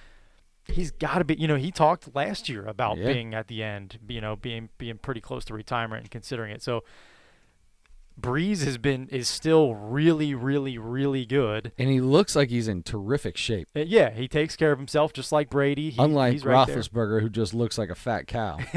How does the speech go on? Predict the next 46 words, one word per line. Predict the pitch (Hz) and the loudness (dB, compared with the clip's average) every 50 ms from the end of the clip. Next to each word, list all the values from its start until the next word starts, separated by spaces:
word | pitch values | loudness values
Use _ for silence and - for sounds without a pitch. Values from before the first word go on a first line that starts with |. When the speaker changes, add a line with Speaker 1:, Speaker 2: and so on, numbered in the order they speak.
| 160 - - | -2 0 0
Speaker 1:
<laughs> | 202 - - 233 190 - - | 0 2 0 -2 -2 -2 -2
Right, | 180 156 156 143 123 110 113 - - - - - - - 160 151 | 0 2 2 2 2 0 -4 -10 -12 -10 -10 -10 -10 -10 -8 0
right. | - 151 151 131 - - - | 4 4 4 4 4 2 4
But | 180 185 175 | 6 6 6
he's | 170 160 | 6 4
still | - - - 180 214 | 2 6 6 6 8
perfor-, | - 190 180 - - - 175 190 - | 8 6 2 2 0 -2 0 2 2
I | 190 185 | 2 2
mean, | 180 170 175 | 2 2 0
he's | 190 185 | -2 -2
still | - - 220 214 | -2 -2 -2 -2
a | 202 | 0
pretty | - 170 165 175 | 2 2 2 2
good | 180 196 - | 0 -4 -4
quarterback. | - 185 208 240 185 113 107 98 98 - | -2 -2 -2 -2 -2 -6 -10 -10 -8 -4
He's | 202 196 | -2 0
Speaker 2:
Yeah. | 165 139 | 2 2
Speaker 1:
not | 202 196 196 190 - - - | 4 4 4 4 2 -2 -2
that | 139 147 151 151 - _ _ _ - - _ _ _ _ _ _ - | 0 0 0 0 -2 _ _ _ -20 -20 _ _ _ _ _ _ -8
Brees, | - 135 135 147 160 170 175 175 175 165 151 156 160 185 - _ _ _ _ _ _ _ _ _ - | -4 -2 -2 0 0 -2 -2 -2 -2 -2 -4 -6 -10 -14 -20 _ _ _ _ _ _ _ _ _ -20
Brady | 139 110 131 135 147 147 151 151 147 151 147 131 | -8 -2 2 4 4 4 4 2 0 -2 -4 -4
level | 120 113 113 120 135 139 143 135 151 143 151 151 | -4 -4 -2 0 2 2 2 2 2 4 4 2
anymore, | 156 160 160 160 160 160 160 160 | 2 0 -2 -2 0 2 2 2
I | 165 | 2
don't | 160 165 147 | 0 -4 -8
think. | - 165 160 170 170 - - | -8 -8 -6 -6 -8 -10 -6
Speaker 2:
Right. | 143 120 123 113 110 - | -2 0 2 2 4 4
Speaker 1:
But | 165 170 | 2 2
he's | 156 185 208 - | 2 0 -2 -4
still | - - 240 202 135 | 0 2 2 2 2
up | 110 - - | 0 -4 -8
there. | - 120 110 - _ - - | -8 -8 -8 -10 _ -16 -10
I | - - | -6 0
Speaker 2:
Sure, | - - 131 | 2 4 4
Speaker 1:
mean, | 135 131 110 | 4 4 2
Speaker 2:
he | 127 | 2
Speaker 1:
I | 120 | 0
mean | 117 | 0
Speaker 2:
take, | 113 - | -2 -4
he, | 139 143 143 | -4 -4 -4
he | - 135 | -6 -4
takes | - 143 131 120 - | 0 0 0 0 0
care | - 120 95 | -2 -2 -2
of | 85 | -2
business. | 82 82 78 80 78 - - | -2 -6 -6 -8 -10 -10 -10
Speaker 1:
Yeah. | - 120 | -10 -10